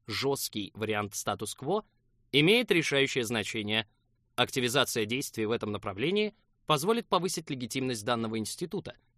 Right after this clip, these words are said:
который должен ориентироваться на запросы гражданского общества,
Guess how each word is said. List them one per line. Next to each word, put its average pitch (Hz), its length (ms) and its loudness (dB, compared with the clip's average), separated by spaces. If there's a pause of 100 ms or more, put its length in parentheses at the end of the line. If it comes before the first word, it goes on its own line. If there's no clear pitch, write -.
(240)
который 117 300 2
должен 110 340 0
ориентироваться 107 560 -2
на 107 80 0
запросы 107 400 -4
гражданского 101 600 -4
общества, 190 600 -4